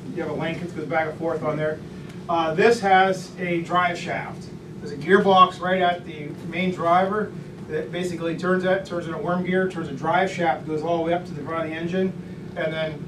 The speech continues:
has another drive shaft up there that will convert that back, uh, and open a, a series, uh,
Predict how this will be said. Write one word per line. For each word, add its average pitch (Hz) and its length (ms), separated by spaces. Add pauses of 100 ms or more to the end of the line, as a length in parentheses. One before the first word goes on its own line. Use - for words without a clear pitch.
has 165 160
another 196 320
drive 160 340
shaft - 320
up 156 180
there 175 380 (400)
that - 160 (160)
will - 100
convert 180 360
that 170 280
back, 175 320 (580)
uh, 143 340 (520)
and 156 340
open 175 260
a, 156 280
a 170 40
series, 175 400
uh, 143 360